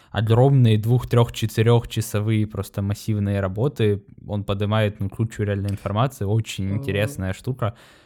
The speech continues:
Speaker 1: Всем
Speaker 2: Слушай,
Speaker 1: советую.
Speaker 2: мне у него, что могу ответить, мне очень сильно понравилось, так как у него ж,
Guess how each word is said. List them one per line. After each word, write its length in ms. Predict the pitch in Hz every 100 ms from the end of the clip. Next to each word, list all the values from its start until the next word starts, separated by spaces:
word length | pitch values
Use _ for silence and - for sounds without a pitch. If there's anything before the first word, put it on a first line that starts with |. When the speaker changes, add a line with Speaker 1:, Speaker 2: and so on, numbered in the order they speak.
| _
Speaker 1:
Всем 340 | - - 110 117
Speaker 2:
Слушай, 260 | - 185 -
Speaker 1:
советую. 260 | 135 135
Speaker 2:
мне 260 | 143 156 180
у 80 | 175
него, 300 | 156 156 147
что 200 | - 135
могу 200 | 135 131
ответить, 440 | 139 160 - -
мне 160 | 135 131 _ -
очень 360 | 156 147 143
сильно 320 | 131 - 139 127
понравилось, 640 | 131 127 139 190 220 -
так 160 | 139 131
как 200 | 131 139
у 40 |
него 520 | 139 139 147 143
ж, 40 | 127